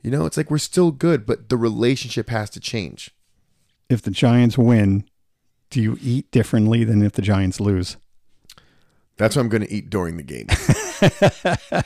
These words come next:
Speaker 1: I'm gonna try. I'm gonna ha-, I'm gonna try to scarf it down before the fourth, before the first quarter is done. So
Speaker 2: Uh-huh.
Speaker 1: I got a feeling it's gonna be stressful.
Speaker 2: <laughs>
Speaker 1: Oh God! But it's gonna be great.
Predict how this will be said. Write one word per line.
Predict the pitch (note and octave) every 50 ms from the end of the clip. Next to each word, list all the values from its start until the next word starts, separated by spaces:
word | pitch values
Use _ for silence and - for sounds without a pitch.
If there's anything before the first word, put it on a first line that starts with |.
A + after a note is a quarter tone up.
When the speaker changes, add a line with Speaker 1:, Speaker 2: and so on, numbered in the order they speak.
| - - -
Speaker 1:
I'm | E3 E3 - _ - - - - A2+ G2+
gonna | F#2 - - B2 G#2
try. | - - - - - - - - -
I'm | - - - - - - - - -
gonna | B2+ B2+ B2
ha-, | A2+ A2 A2+ A#2 - -
I'm | A#2+ A#2+
gonna | B2 A#2+ G#2+
try | - - C3 B2 C3
to | C3
scarf | - - - A2 A2 G2+ A2
it | G2+
down | - G2+ F#2+ G2 F#2+
before | G2 F#2+ - G2+ G2+
the | F#2+ F#2
fourth, | - - G2+ G2+ G2 - _ _ -
before | G#2 G2+ - A#2 G#2+
the | G2+
first | - - G#2 G2 - -
quarter | - - F2+ - - -
is | F#2 F#2+ -
done. | - - - - - - _ _ - _ _
So | - D3+
Speaker 2:
Uh-huh. | B2+ A2+ A2+ B2+ C3
Speaker 1:
I | - A2+
got | A2+ A#2 A#2
a | A#2
feeling | - - B2 A2+ G#2+ G#2 G2+
it's | G2 - -
gonna | G#2+ F#2+ F2+
be | F#2
stressful. | F2 - - - - D2 - - - - - - - - - - -
Speaker 2:
<laughs> | - - A4+ - - - - - - - - - - C3 - - D#3 - - B2+ A#2 A2 G2+ _ _ _ - G2
Speaker 1:
Oh | F#2+ F#2 E2+ - - - - - -
God! | - - - - - - - - - - - - _ _
But | - -
it's | A#2 A2 G2+
gonna | C3+ C3+ C3
be | B2+
great. | A2 A2 G2 E2 D#2+ -